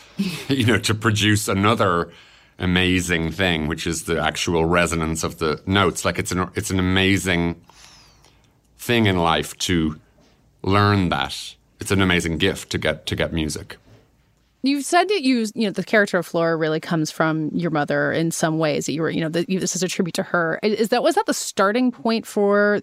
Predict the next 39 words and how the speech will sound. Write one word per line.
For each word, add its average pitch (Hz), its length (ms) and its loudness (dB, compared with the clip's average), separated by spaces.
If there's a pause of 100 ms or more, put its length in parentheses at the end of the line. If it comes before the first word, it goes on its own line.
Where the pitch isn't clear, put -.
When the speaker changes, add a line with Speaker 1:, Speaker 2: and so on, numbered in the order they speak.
(120)
Speaker 2:
this 202 180 0
film 196 180 2
entirely, 180 540 2
that 202 100 0
you 214 100 -2
were 208 120 2
thinking 226 340 0
of 214 80 -2
your 220 100 2
mom? 214 240 2
Did 202 100 2
it - 100 -4
start 190 180 0
with 185 100 -2
the 180 60 -2
character 185 380 0
of 170 80 -2
Flora? 180 340 4
Did 165 120 0
it - 100 -8
start 165 320 0
with 180 100 -2
the 185 140 0
idea 180 160 0
of 170 80 0
a 170 40 0
mother 165 280 0
and 156 120 0
son? 160 360 0
Like, 160 180 -2
what 196 100 4
was 254 180 0
the, 170 400 2
the 180 100 -2
seed 180 400 0
of 151 140 -4
the - 60 -2
whole - 180 -6
thing? - 340 -6